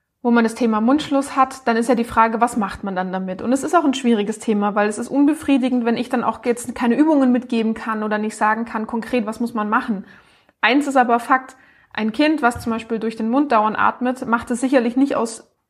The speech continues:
äh, aus der Laune raus und sitzt da, weil es Spaß daran hat, den Mund offen zu lassen. Das heißt, wenn man sagt,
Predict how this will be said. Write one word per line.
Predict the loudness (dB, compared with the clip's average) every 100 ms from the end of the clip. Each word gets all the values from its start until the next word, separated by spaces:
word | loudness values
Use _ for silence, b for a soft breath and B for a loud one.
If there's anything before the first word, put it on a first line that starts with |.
| _
äh, | -2 0 2 0 -4 -6
aus | -6 -2
der | 2
Laune | 4 4 2 0
raus | 0 0 -2
und | -4
sitzt | -6 -6 0
da, | 2 2
weil | 0
es | -2
Spaß | 2 2 2
daran | -2 -2 -2
hat, | -2 -2
den |
Mund | 0 0 0
offen | -6 -8
zu | -10
lassen. | -8 -6 -6 -6
Das | -2
heißt, | -2 -2 -4
wenn | -4
man | 0
sagt, | 2 0